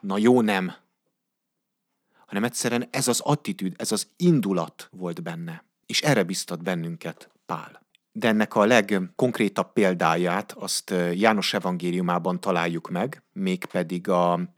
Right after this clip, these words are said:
tizedik fejezetnek a tizenhetes és tizennyolcas versében, hogy Jézus azt mondja, hogy „azért szeret engem az Atya, mert én odaadom az életemet, hogy utána újra visszavegyem.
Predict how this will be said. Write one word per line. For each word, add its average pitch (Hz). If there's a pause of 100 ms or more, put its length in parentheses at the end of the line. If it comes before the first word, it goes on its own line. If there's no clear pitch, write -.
tizedik 101
fejezetnek 101
a 90
tizenhetes 98 (120)
és 90
tizennyolcas 92
versében, 92 (760)
hogy 95
Jézus 95
azt 117
mondja, 95 (240)
hogy -
„azért 139
szeret 120
engem 104
az 92
Atya, 127 (420)
mert 104
én 110 (140)
odaadom 104
az 90
életemet, 101 (440)
hogy 98
utána 110
újra 123
visszavegyem. 82